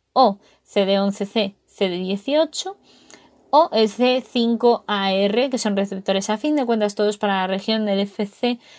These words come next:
de las inmunoglobulinas, esa parte de, de los receptores tan importante como el C D dieciséis, que es el F C gamma R tres, receptor de la inmunoglobulina G de baja afinidad,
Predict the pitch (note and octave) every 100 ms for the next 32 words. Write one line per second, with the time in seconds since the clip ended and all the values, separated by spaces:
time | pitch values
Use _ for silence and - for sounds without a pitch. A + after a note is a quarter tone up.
0 | _ A#3+ A#3+ G#3+ A3 G#3 G#3 G3+ G#3 A3
1 | B3+ C4+ B3 C4+ - _ _ _ _ _
2 | _ _ _ - - A#3 G#3+ G3 G3+ G3+
3 | G#3 G3+ G3+ G3 - G#3 G3+ G#3 G3 G3+
4 | G3 G#3 A3+ - C#4 C#4+ C#4+ G3+ G3 G3+
5 | B3 C4+ C4 C4+ C#4 - - - C#4 C4
6 | A#3 A#3 A3+ A3 A3 G#3+ A3 C4 A#3+ G3
7 | - G3 G3 - F#3+ G3+ G#3+ G#3 G#3+ G3+
8 | - _ _ _ _ _ _ _ _ _
9 | _ - A3 A3 G#3 F#3+ D#3 - G#3+ G3+
10 | G3+ F#3+ B3+ D#4 F4 - G#3 G3+ G3+ F#3+
11 | G#3+ G#3+ G3+ G3 G3 G3 G3 G3 G3+ A3
12 | G3+ - A3 F3+ F#3+ - - - - _
13 | - G3+ C#4+ C#4 A3+ A3 A#3